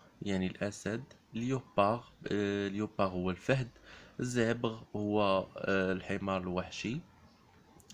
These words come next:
إليفون الفيل، لو تيغر هو النمر، آه، بيزون، بيزون هادي مجموعة ديال،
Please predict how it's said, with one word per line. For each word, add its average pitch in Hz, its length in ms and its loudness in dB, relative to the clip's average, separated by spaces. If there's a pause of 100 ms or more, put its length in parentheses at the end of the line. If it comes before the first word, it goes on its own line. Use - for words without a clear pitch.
(120)
إليفون 117 540 2 (840)
الفيل، 113 600 -2 (100)
لو 131 180 2
تيغر 104 760 -2
هو 104 220 0
النمر، 98 600 -2 (640)
آه، 104 1300 0
بيزون، 120 580 2 (1400)
بيزون 120 580 2
هادي 120 200 2
مجموعة 135 460 0
ديال، 165 320 2